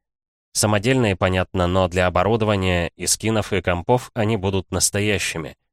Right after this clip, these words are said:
Забрав близняшек, ожидавших меня в гостиничном номере, я на платформе полетел обратно. Разочарованные соискатели работы, не попавшие на собеседование, расходились.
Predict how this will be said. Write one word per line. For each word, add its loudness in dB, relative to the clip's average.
Забрав 0
близняшек, -2
ожидавших 0
меня -2
в -6
гостиничном -2
номере, 0
я 0
на 2
платформе 0
полетел -2
обратно. 0
Разочарованные 4
соискатели 2
работы, 2
не 2
попавшие 0
на 2
собеседование, 0
расходились. -2